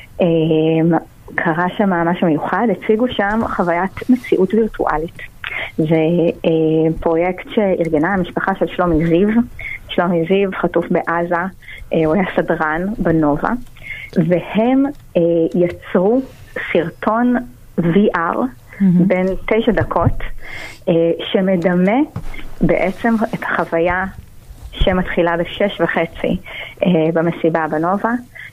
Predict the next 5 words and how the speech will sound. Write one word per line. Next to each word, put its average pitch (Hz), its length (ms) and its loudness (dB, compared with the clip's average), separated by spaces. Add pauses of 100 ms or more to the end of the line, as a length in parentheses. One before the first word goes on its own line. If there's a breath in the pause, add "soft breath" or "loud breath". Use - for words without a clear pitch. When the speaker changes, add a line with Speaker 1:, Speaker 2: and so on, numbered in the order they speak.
(120)
Speaker 1:
אה, 175 40 4 (720)
ממש, 170 360 0 (160)
וממש 165 880 0
את 175 120 -2
החטיפה 151 1080 -2